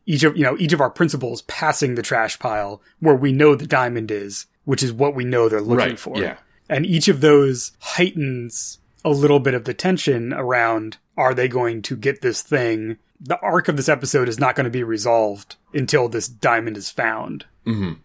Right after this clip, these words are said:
Speaker 1: And the finding of it is off camera because we don't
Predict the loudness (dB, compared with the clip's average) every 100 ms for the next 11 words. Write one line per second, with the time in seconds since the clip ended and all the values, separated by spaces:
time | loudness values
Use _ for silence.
0 | _ 0 0 0 0 2 4 4 2 0
1 | -2 0 0 -2 -4 -2 -2 -4 -6 -8
2 | -4 -4 -4 -6 -6 -8 -14 _ -8 -4
3 | -4 -6